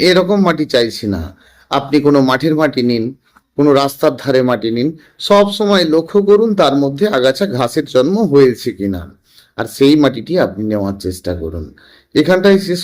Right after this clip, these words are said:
কথা নয়, ওই মাটি নিলেন, শুকনো করলেন আর গাছ রোপণ করলেন, এর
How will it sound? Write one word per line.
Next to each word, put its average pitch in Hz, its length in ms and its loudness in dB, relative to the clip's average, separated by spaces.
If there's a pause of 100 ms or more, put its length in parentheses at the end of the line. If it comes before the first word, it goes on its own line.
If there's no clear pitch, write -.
কথা 117 280 0
নয়, 85 180 -8 (340)
ওই 131 140 4
মাটি 131 380 0
নিলেন, 143 440 4
শুকনো 139 440 -2
করলেন 139 420 0
আর 113 220 -2
গাছ 117 220 0
রোপণ 117 380 -2
করলেন, 151 340 0 (420)
এর 135 220 4